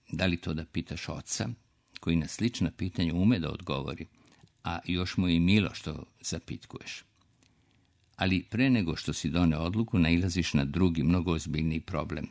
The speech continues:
Da li je u grafitu olovke sve ono što se njome nacrta?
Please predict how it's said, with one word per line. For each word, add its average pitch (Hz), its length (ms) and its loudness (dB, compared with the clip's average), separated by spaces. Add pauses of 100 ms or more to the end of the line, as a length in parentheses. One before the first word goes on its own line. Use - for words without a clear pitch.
(120)
Da 92 260 0
li 123 140 4
je 104 60 4
u 85 60 2
grafitu 80 560 0
olovke 80 520 -4 (160)
sve 110 400 0
ono 90 260 4
što - 180 -8
se 69 280 -6 (140)
njome 82 360 0
nacrta? 76 600 -6